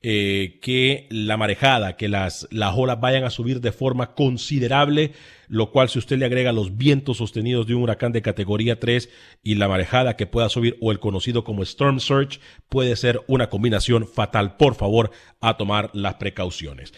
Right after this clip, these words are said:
Eh, vamos a hablar del deporte, obviamente, pero estamos dándole seguimiento a lo que es el huracán Laura. Eh, compañeros en la mesa de trabajo, hoy hay novedades con la selección de El Salvador,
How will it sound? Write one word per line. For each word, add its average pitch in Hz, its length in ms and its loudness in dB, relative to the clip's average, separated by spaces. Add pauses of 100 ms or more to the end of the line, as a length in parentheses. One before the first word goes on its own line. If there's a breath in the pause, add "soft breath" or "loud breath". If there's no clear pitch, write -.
(300 loud breath)
Eh, 135 160 4
vamos 180 240 4
a 165 40 0
hablar 170 240 0
del 170 100 -4
deporte, 165 420 0
obviamente, 160 480 -2
pero 147 160 0
estamos 143 280 0
dándole 139 240 0
seguimiento 135 500 -2
a 127 40 0
lo 120 120 -2
que 123 160 -2
es 123 100 -2
el 117 160 -4
huracán 117 440 0
Laura. 147 400 2 (240 loud breath)
Eh, 104 180 -2
compañeros 120 560 -2
en 120 60 0
la 113 80 -2
mesa 123 240 -2
de 120 80 0
trabajo, 120 500 2
hoy 147 220 4
hay 131 80 0
novedades 127 520 0
con 123 160 -2
la 113 60 -2
selección 117 460 -2
de 117 80 -2
El 107 60 -4
Salvador, 127 580 0